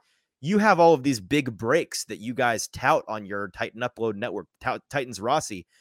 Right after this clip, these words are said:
amplifies out into the internet ether for you and then gathers all of the clout and clicks and likes and followers from. Wh-, why aren't, why aren't you tweeting it yourself, man? Like, what,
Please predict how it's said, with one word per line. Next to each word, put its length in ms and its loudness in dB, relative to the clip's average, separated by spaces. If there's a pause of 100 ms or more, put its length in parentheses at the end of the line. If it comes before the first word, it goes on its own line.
(1120)
amplifies 720 2
out 180 2
into 200 -8
the 300 -2
internet 380 -2
ether 340 -2
for 320 0
you 280 -4
and 160 -6
then 320 -8
gathers 380 0
all 200 0
of 100 -8
the 80 -8
clout 440 0
and 240 -8
clicks 480 -6
and 320 -12
likes 320 -8
and 160 -12
followers 520 2
from. 320 -10 (380)
Wh-, 140 -14 (480)
why 260 2
aren't, 180 -2 (120)
why 200 2
aren't 140 -2
you 120 -8
tweeting 320 -2
it 140 -12
yourself, 440 -6
man? 340 -10
Like, 120 -4
what, 200 0